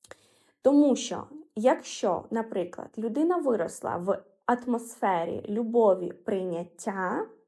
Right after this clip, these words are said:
е, в неї були адекватні батьки, в школі в неї було адекватне, м, середовище, де не було булінгу, так? Тобто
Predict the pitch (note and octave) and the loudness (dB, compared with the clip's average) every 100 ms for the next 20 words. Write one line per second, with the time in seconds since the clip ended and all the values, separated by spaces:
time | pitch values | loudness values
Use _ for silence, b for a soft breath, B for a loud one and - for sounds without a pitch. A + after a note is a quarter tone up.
0 | _ _ b b b b b b b _ | _ _ b b b b b b b _
1 | - G3+ F#3+ F#3+ A#3 A#3 A#3 A3 A#3+ A3+ | -4 -2 0 0 2 2 2 4 4 6
2 | G3+ G3+ A3 B3+ A3+ A3+ G#3+ F#3 G#3 B3+ | 4 2 -2 2 2 2 -4 -2 0 -2
3 | - _ - D4 A3 G#3+ B3 F4 F4 b | -4 _ -2 2 2 2 0 -4 -10 b
4 | b b _ - - - D4 C4+ G#3 F#3+ | b b _ -20 -16 0 4 6 6 2
5 | - - _ _ _ _ _ A3+ G#3+ G#3+ | -2 -10 _ _ _ _ _ -10 -2 2
6 | A3 G#3 G3+ G3+ F#3+ F#3+ - A3 G#3+ A3+ | 2 4 4 6 6 4 2 0 0 -2
7 | A#3 A#3 G#3+ G#3+ G#3 G3 F3+ E3+ G#3 - | 0 4 4 2 -2 -2 -2 -4 -6 -14
8 | - G#3 G3 F#3 - A#3 A#3 G#3 F#3 F#3+ | -12 -6 -6 -6 0 2 2 4 4 4
9 | B3 B3 B3+ G#3 G3+ G3 G#3 G3+ A3+ C4+ | 2 0 -2 0 0 2 0 -2 2 2
10 | G#3 G#3 G3 F#3+ F#3+ F#3 A3 A3 G#3 A3 | 2 0 0 0 -2 -2 -4 -2 2 2
11 | C4 A#3+ G3 _ _ _ _ _ _ - | 2 -4 -14 _ _ _ _ _ _ 4
12 | C#4 - - G3+ F#3+ | 4 4 2 2 2